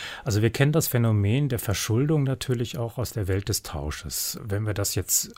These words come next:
über das Geld machen, dann ist ganz klar, dass man gebunden ist an andere, wenn man verschuldet ist. Man steht dann in der Pflicht, etwas zurückzuzahlen, hat ein bestimmtes Zahlungsziel. Äh, es gibt einen Zeitraum,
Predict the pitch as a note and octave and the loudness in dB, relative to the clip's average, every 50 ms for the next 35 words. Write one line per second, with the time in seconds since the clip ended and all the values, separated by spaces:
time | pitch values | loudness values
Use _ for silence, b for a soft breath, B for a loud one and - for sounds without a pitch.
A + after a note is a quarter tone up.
0 | - - B3 G3 B2+ A#2 G#2+ G#2 F#2+ - - G#2 G2 C3 D#3 D#3 D3 C3+ B2+ - | -14 -8 -2 -2 0 0 0 0 0 0 2 2 2 2 2 2 2 2 2 2
1 | C3+ A#2+ A2 G#2 G#2 G2 - - - F#2+ E2+ - - - - A2 C3+ D3 D#3+ D#3 | 2 0 0 0 0 -2 -4 -6 -6 -6 -6 -6 -8 -8 -4 -2 0 2 0 0
2 | B B B B B B B B B - G2+ - A2 G2 G2 F2+ E2 F#2+ D#2 - | B B B B B B B B B -2 0 2 2 2 2 2 0 -2 -2 2
3 | G#2+ G2+ A#2+ D#3 D#3 - D#3+ D3+ D3 D#3 D#3 D#3+ D3+ - - - - - - _ | 2 4 4 4 4 2 2 0 2 2 2 2 2 2 2 0 -2 -4 -8 _
4 | - A#2 G2+ G#2 - - - F2 F#2+ A#2+ C3 C#3 D#3 D3 D3 D3 D3 C#3+ C3 A2+ | -4 -2 -2 -2 -2 -2 -2 0 2 2 4 4 4 4 4 4 4 4 2 2
5 | A2+ A2 A#2 A#2 G#2+ - - G2+ - - - G2 F2+ E2 E2+ D#2+ - D#2+ - - | 2 2 2 2 0 0 -2 -2 -2 0 0 0 0 0 -2 -4 -4 -6 -8 -4
6 | G#2 G2 F2+ - - - A#2+ B2 - G2 F#2 F#2+ F2 E2+ E2+ D#2 - - A#2 C3+ | -4 -4 -4 -6 -4 -2 -2 0 0 -2 -2 -2 -2 -2 -4 -4 -6 -4 0 0
7 | D#3+ D#3 - - - - - A2+ - - - - F#2 A2+ C3 - - - B2 - | 0 0 0 -6 -6 -4 -4 -4 -4 -4 -4 -4 -2 -2 -2 -4 -4 -6 -6 -4
8 | - - A2+ G#2+ A2 A2 G#2+ G#2 G#2 F2+ F2+ F2+ - E2+ E2 E2 F2+ - - F2+ | -2 0 0 2 2 2 2 2 0 0 -2 -4 -4 -6 -6 -6 -8 -8 -8 -8
9 | D#2+ - E2 D2+ - - - - A2+ A#2+ A#2+ A#2 G#2+ - - - - - - - | -8 -8 -6 -6 -6 -4 -2 0 0 0 2 0 0 -2 -4 -8 -6 -4 -4 0
10 | B2 A2+ A2+ A2+ A2+ A2+ A2 G#2+ G#2 G#2 G#2+ G2+ G#2 - - B2+ - - - - | 2 2 4 4 4 4 4 4 2 0 -2 -6 -6 -8 -10 -10 -10 -6 -6 -6
11 | - - F#2+ E2+ D#2+ - - B2+ C3+ - - B2 A#2 A2 G#2+ G2 | -6 -4 -8 -6 -4 0 0 0 0 0 -2 -2 0 0 0 -2